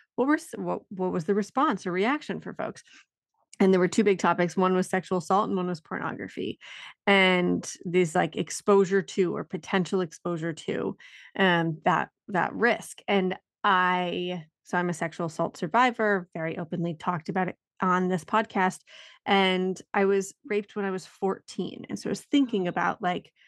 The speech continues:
Speaker 1: for my, thinking ahead, right? Like, for my tiny humans, what does this look like for us? And it's interesting, like, as, uh, from the lens of a sexual assault survivor, I don't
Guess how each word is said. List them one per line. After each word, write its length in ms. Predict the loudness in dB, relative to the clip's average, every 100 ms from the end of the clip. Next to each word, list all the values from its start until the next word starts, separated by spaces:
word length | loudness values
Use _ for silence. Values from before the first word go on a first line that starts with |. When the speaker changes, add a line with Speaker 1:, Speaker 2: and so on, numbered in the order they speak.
| _ _ _ _
Speaker 1:
for 220 | 0 2
my, 560 | 2 2 2 2 0 -2 -10 _ -10 -8 -8
thinking 400 | 2 4 4 2
ahead, 380 | 2 4 2 2 2
right? 180 | 4 4
Like, 160 | 0
for 100 | 0
my 280 | 2 2 2
tiny 300 | 0 0 0
humans, 460 | 0 -4 -2 -4 -6
what 60 | -8
does 140 | -6
this 180 | -6 -4
look 320 | -4 -2 -2 0
like 360 | 0 0 -4 _ _ -20 _ _
for 320 | -2 0 2
us? 460 | 2 2 0 -8 -16 -2
And 520 | 2 2 2 0 -4 -12 _
it's 180 | -16 -16 -20 _
interesting, 600 | 4 6 4 2 2 4
like, 200 | 4 2 2
as, 340 | 4 4 0 -4 -2
uh, 120 | -2 -2
from 120 | -2
the 80 | -2
lens 300 | -2 -4 -4
of 80 | -6
a 60 |
sexual 380 | -4 -4 -2 -2
assault 300 | -4 -4 -4
survivor, 520 | -2 0 0 0 -4 -6 _ -20 _ _ _ _ _ _ _
I 320 | 0 2 2 0
don't 440 | 2 2 4 2